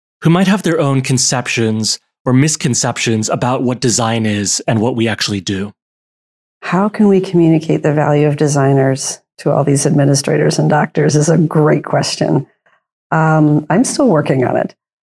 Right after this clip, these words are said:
Speaker 2: I will say that, of course, the conception of designers is that we make beautiful things. So I often start there. I say, you know, "I don't make teapots. I don't make fashion."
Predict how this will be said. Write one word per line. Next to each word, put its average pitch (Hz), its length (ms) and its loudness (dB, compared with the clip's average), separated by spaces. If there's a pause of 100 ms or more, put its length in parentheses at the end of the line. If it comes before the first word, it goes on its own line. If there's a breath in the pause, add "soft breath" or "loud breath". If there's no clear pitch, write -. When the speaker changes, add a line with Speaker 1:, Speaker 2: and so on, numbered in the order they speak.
Speaker 2:
I 170 220 0
will 185 160 2
say 160 360 0
that, 147 360 0
of - 60 -4
course, - 380 -2 (320)
the 151 600 0
conception 160 540 -2
of 143 80 0
designers 139 500 2
is 143 100 0
that 156 100 0
we 147 100 2
make 143 200 -2
beautiful 143 280 0
things. - 320 -4
So - 340 -4 (140)
I 156 100 -2
often 156 300 0
start 135 300 -2
there. 135 240 0
I 131 100 0
say, - 180 -2
you 139 60 2
know, 139 80 2
"I 139 60 2
don't 143 140 0
make 151 120 0
teapots. 151 400 -2
I 151 40 0
don't 143 100 2
make 143 140 -2
fashion." 135 440 -2